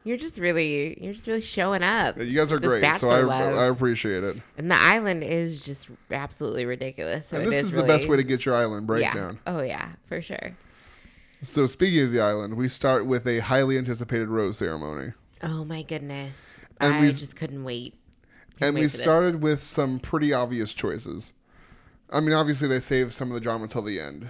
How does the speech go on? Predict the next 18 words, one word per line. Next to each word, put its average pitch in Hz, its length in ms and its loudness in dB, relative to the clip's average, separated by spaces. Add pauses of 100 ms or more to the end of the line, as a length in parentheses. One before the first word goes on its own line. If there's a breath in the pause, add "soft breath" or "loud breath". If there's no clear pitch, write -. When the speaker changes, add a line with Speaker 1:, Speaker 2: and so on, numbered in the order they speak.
(120)
Speaker 2:
but 120 420 -2
Derek 143 380 2
took 165 240 -6
Demi. 107 360 -4 (540)
Speaker 1:
Oh, 147 380 -6
Speaker 2:
We 127 100 6
expected 123 460 2
that. 98 220 0
Speaker 1:
goodness, - 140 -12 (100)
yes. - 260 -10 (640 loud breath)
Speaker 2:
Clay 151 300 4
took 156 180 -6
Nicole. 127 480 0 (220)
Also 120 260 0
Speaker 1:
Of 127 60 2
Speaker 2:
expected 123 480 -2
Speaker 1:
course. 101 220 0
Speaker 2:
that. 135 60 -8